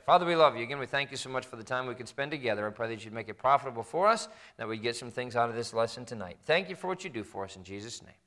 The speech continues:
Amen. First thing is this, and I think this is such a big one that needs to be broken early, and that is lying. Turn over to, to, to Proverbs chapter twelve. I got a lot of different verses. I'm not gonna take the time to have you turn to all of them. I'll read them to you, but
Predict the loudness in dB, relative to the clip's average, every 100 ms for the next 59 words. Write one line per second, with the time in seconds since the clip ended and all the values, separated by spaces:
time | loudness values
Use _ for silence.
0 | _ _ -2 -2 -2 -6 -20 -20 -20 -20
1 | _ 6 6 6 2 2 2 4 4 2
2 | -6 -2 0 0 -2 -2 -2 -2 0 0
3 | 0 -4 2 2 2 -2 -2 -6 0 0
4 | 2 -2 -4 -4 -4 0 0 0 -4 -2
5 | -2 -2 -4 -6 -6 -4 -2 -2 -4 -8
6 | -14 -18 _ _ _ _ _ _ _ _
7 | _ _ _ _ 4 10 10 10 8 8
8 | 6 0 -4 -4 _ -8 -4 0 0 -2
9 | 8 10 10 6 -2 4 4 4 -4 2
10 | 4 6 4 4 6 8 8 8 2 0
11 | -2 2 2 2 -2 0 2 2 2 -4
12 | -2 -2 -2 -8 4 4 4 2 4 4
13 | 2 -6 0 4 4 4 4 4 2 0
14 | 4 4 4 2 0 -4 -6 -6 0 2
15 | 2 -2